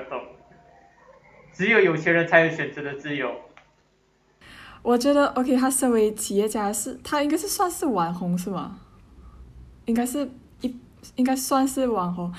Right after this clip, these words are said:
Speaker 2: 我就觉得网红，你身为公众人物啊，你就要很小心这种东西哦。好像如果今天我选择我要跨性别啦，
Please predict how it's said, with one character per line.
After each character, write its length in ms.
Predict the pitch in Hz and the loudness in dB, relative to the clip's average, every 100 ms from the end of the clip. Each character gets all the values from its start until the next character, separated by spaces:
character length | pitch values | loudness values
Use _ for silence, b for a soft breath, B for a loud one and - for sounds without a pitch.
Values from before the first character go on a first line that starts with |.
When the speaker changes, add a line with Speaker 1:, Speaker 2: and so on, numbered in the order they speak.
| B B B - | B B B 0
Speaker 2:
我 120 | 233 | 2
就 140 | 240 | 2
觉 220 | 349 240 | 2 2
得 360 | 214 208 202 - - - - - - | 2 0 -2 -4 -10 -20 -20 -20 -6
网 260 | 214 202 | -2 -2
红， 160 | 214 226 | 0 0
你 60 | |
身 240 | 202 - 208 | 0 -2 0
为 140 | 196 | -2
公 260 | 190 220 202 | -2 -4 -2
众 260 | 226 220 | -2 -2
人 140 | 180 175 | -2 -2
物 140 | 185 | -2
啊， 160 | 196 190 | -2 -2
你 100 | 180 | -2
就 160 | 180 | 0
要 200 | 233 240 240 | 2 2 0
很 200 | 208 196 | -2 -2
小 320 | - 196 165 | -2 -2 -4
心 280 | 180 185 175 | -4 -4 -2
这 100 | 196 | -4
种 180 | 180 | -6
东 240 | 156 160 165 | -8 -10 -10
西 240 | 170 170 | -8 -6
哦。 220 | 170 170 175 B B B B | -6 -8 -12 B B B B
好 120 | - | 2
像 160 | 277 392 | 4 4
如 80 | 339 | 4
果 140 | 247 | 4
今 160 | 254 247 | 4 6
天 160 | 240 | 6
我 100 | 202 | 4
选 300 | 190 208 180 | 0 -2 -2
择 240 | 180 190 196 | 0 0 0
我 320 | 180 165 165 | -2 -4 -4
要 420 | 196 208 202 - - - - | -2 -2 -4 -8 -18 -20 -20
跨 260 | - - 208 | -6 0 0
性 240 | - 196 | 0 -4
别 180 | 180 151 | -4 -6
啦， 260 | 165 165 | -6 -8